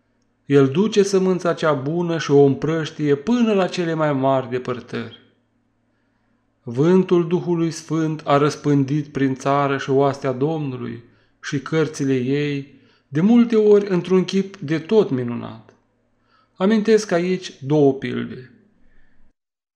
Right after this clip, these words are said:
Ostașul Domnului, tânărul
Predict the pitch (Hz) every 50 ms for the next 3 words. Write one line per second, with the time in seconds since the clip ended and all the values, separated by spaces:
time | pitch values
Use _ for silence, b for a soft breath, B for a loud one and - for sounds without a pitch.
0 | _ _ _ _ _ _ _ _ _ _ _ - - 151 135 143 - 214 226 233
1 | 233 - 156 139 127 120 117 131 143 160 175 180 180 180 180 175 175 175 170 170
2 | 170 165 156 - _ _ - _ _ _ - - - _ _ - 214 240 226 202
3 | 170 156 139 135 135 139 -